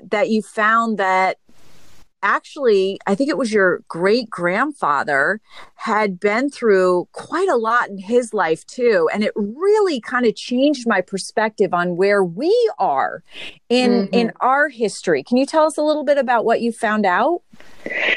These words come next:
Speaker 2: Yeah, so over the holidays, I was delving into a little more of my history, my ancestral history, and my great-grandmother, um, emigrated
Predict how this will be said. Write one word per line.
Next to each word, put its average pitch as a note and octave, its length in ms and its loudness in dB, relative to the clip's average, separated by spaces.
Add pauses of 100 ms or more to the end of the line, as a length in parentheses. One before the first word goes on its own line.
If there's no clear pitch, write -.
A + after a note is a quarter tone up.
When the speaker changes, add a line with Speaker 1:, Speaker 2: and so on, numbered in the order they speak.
(140)
Speaker 2:
Yeah, D#4+ 300 2
so C4 260 -4
over G4+ 300 0
the A3+ 420 0
holidays, F#3 760 0 (160)
I F#3+ 560 2
was F#3 760 0 (140)
delving G#3 400 2
into F#3 320 2
a - 20 4
little G#3 220 0
more F#3+ 320 2
of F3 260 -2
my E3+ 460 0 (640)
history, G3 640 0
my G3 180 -4
ancestral F#3+ 540 -2
history, E3+ 720 0 (120)
and G3 800 0 (540)
my C4+ 800 2
great-grandmother, G3+ 1400 0 (240)
um, F3 460 0
emigrated G#3 800 0